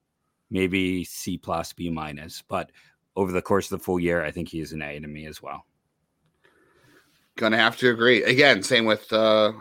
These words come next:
Speaker 2: same with Henches or, uh, Stephan. If, if Henches doesn't have the second half that he does, who knows how this bullpen looks? I think he had the best E R A in the second half of any reliever.
Speaker 1: I, I
Speaker 2: It was
Speaker 1: believe
Speaker 2: below
Speaker 1: you are
Speaker 2: one.
Speaker 1: correct.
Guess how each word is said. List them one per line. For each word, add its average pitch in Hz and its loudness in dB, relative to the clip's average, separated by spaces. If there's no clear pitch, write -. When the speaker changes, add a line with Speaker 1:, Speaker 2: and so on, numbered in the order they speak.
Speaker 2:
same 113 -6
with 113 -6
Henches 95 -2
or, 90 2
uh, 87 2
Stephan. 90 -4
If, 85 -8
if - -10
Henches 98 -2
doesn't 95 0
have 95 0
the 95 -4
second 101 -4
half 98 2
that 90 -16
he 104 -6
does, 110 0
who 107 -6
knows 98 -4
how 101 -6
this 92 -4
bullpen 92 -2
looks? 78 -8
I 95 -10
think 143 -6
he 208 -2
had 131 2
the 98 -8
best 107 -2
E 101 4
R 82 4
A 127 2
in 90 -2
the 80 -8
second 87 -10
half 92 -6
of 87 -12
any 85 -4
reliever. 82 -8
Speaker 1:
I, 87 -6
I 85 -2
Speaker 2:
It 90 0
was 101 4
Speaker 1:
believe 87 0
Speaker 2:
below 113 8
Speaker 1:
you 117 6
are 98 2
Speaker 2:
one. 87 0
Speaker 1:
correct. 78 -8